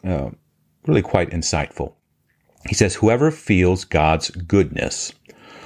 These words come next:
also feels his neighbor's misfortune. But whoever does not feel God's goodness also does not feel his neighbor's misfortune. Therefore, just as he had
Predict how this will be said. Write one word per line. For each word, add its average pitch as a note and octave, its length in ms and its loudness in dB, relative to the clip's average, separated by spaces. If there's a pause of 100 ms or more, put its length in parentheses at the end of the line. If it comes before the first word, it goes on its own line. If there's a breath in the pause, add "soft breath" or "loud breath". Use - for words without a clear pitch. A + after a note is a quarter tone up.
(300 loud breath)
also A2+ 400 2
feels F#2 540 0
his F2 220 0
neighbor's D2+ 680 0
misfortune. D#2 1000 -2 (840 loud breath)
But G2+ 120 4
whoever A#2+ 300 4
does G#2 200 2
not F#2+ 200 0
feel E2 260 2
God's D2 380 -2
goodness C#2 500 -4
also A2+ 400 0
does D#2+ 280 2
not E2+ 200 0
feel D#2+ 320 2
his F#2+ 220 0
neighbor's C2 640 -2
misfortune. - 720 -2 (600 loud breath)
Therefore, D3+ 440 2
just - 280 0
as G#2+ 180 2
he A2+ 80 2
had F#2 140 2